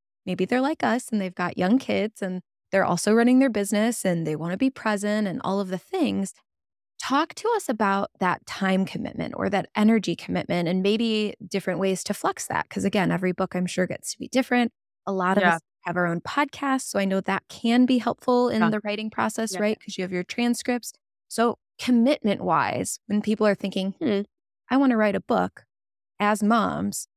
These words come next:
Speaker 1: what, what can you tell us about <laughs> how much commitment they should expect to
Speaker 2: I
Speaker 1: have?
Speaker 2: think what moms do, I think we're just incredible. I think we're incredible. Time just compounds on itself, or it's like, it's like expands and compounds. I don't know.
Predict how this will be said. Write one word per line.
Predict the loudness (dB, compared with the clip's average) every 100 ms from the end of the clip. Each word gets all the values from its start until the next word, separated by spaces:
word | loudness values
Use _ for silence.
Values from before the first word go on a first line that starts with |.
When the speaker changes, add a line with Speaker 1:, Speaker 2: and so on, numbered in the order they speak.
| _ _ _ -20 -6
Speaker 1:
what, | 0 0 2
what | -2 4
can | 4
you | 4
tell | 2 -2
us | 0
about | 2 2 2
<laughs> |
how | 0 0 0
much | 0 -2 -2
commitment | 0 2 0 -2 -2
they | -4
should | -4 -6
expect | -8 -4 -2 4
to | 4
Speaker 2:
I |
Speaker 1:
have? |
Speaker 2:
think | 4 4
what | 2 4
moms | 4 4 2
do, | 0 2 2
I | 2
think | 0
we're | -2 -4
just | -6
incredible. | -8 -6 -6 -6 -8 -6
I | -4
think | -4 -2
we're | -2
incredible. | -2 0 0 -2 -4
Time | -2 0 0
just | -4 -6
compounds | -6 -4 -4 -4 -6
on | -8
itself, | -10 -8 -8 -6
or | -4
it's | -4 -2
like, | -2 -2
it's | -6 -4
like | -4
expands | -6 -6 -4 -2 -2
and | -4 -6
compounds. | -8 -6 -8 -2
I | 0
don't | 0
know. | -2